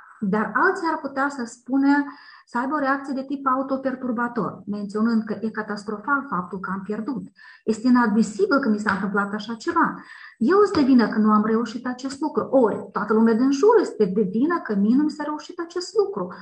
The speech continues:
Nu pot să cred că nu am reușit. Deci, observați,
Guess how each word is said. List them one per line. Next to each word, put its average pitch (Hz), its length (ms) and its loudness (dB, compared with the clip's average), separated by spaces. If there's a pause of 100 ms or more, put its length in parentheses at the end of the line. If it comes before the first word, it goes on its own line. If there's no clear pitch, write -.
(140)
Nu 320 180 2
pot 359 160 0
să - 320 -6
cred 359 580 -2
că - 120 -8
nu 190 160 -4
am 196 160 -2
reușit. 240 540 -8 (440)
Deci, 262 200 -6
observați, 359 600 2